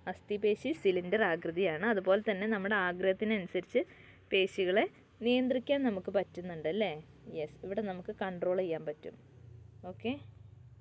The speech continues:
ഇതിനെ നമുക്ക് കൺട്രോൾ ചെയ്യാൻ പറ്റും. അതുപോലെ തന്നെ സിലിണ്ടർ ആകൃതിയാണ് ട്ടോ. ബി ആവുമ്പോഴോ? ശാഖകളായിട്ട്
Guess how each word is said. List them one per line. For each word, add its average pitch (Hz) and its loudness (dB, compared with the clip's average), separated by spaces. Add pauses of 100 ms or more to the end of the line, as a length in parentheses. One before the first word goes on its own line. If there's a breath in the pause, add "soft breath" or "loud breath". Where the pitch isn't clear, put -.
(600)
ഇതിനെ 196 -8
നമുക്ക് 180 -12 (100)
കൺട്രോൾ 170 0
ചെയ്യാൻ 170 -2
പറ്റും. 160 0 (220)
അതുപോലെ 185 -2 (100)
തന്നെ 190 -2
സിലിണ്ടർ 226 4 (160)
ആകൃതിയാണ് 160 -2
ട്ടോ. 175 0 (640 soft breath)
ബി 214 -2 (140)
ആവുമ്പോഴോ? 196 4 (580 soft breath)
ശാഖകളായിട്ട് 233 2